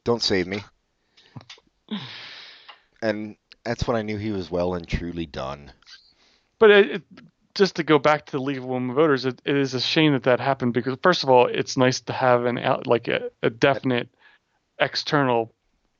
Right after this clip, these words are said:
Speaker 2: presence doing all this, and secondly, it was a nice tradition.
Speaker 1: Yeah, well, I, I can only imagine that it was Republicans who were having most of the issues with that.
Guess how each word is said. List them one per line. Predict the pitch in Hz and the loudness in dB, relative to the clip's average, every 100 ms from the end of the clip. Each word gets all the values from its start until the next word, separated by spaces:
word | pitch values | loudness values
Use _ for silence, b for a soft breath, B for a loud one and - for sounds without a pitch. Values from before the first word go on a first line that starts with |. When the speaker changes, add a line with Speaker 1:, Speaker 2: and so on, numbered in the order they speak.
| _ | _
Speaker 2:
presence | - 151 127 120 113 - | -4 0 0 -2 -12 -2
doing | 127 120 113 | 0 0 -2
all | 110 110 | -2 -2
this, | 110 113 | -4 -4
and | 131 | -4
secondly, | - 175 170 131 | 0 0 2 2
it | 131 | 4
was | 135 | 4
a | 135 | 4
nice | 143 139 | 2 0
tradition. | - 131 151 - - 117 b b b b b _ | -4 -2 -2 -4 -10 -12 b b b b b _
Speaker 1:
Yeah, | 190 208 95 | 2 4 4
well, | 120 123 110 | 2 2 4
I, | 127 120 - _ _ _ _ _ _ | 2 2 -6 _ _ _ _ _ _
I | 110 | -6
can | - 120 | -4 -6
only | 170 190 | -6 -8
imagine | 107 101 110 104 101 90 | -6 -2 -2 -2 -8 -8
that | 82 - _ | -8 -10 _
it | 95 90 | -12 -8
was | 87 80 - - - _ | -8 -6 -8 -8 -10 _
Republicans | 98 87 - 101 90 - 76 73 | -12 -10 -4 -4 -4 -10 -14 -16
who | 87 85 | -14 -12
were | 78 | -8
having | 80 80 82 80 87 | -6 -8 -10 -16 -20
most | 101 90 85 82 | -12 -8 -8 -12
of | |
the | 78 80 | -14 -6
issues | 82 73 76 - | -6 -6 -10 -18
with | 73 - | -18 -16
that. | 67 65 | -16 -16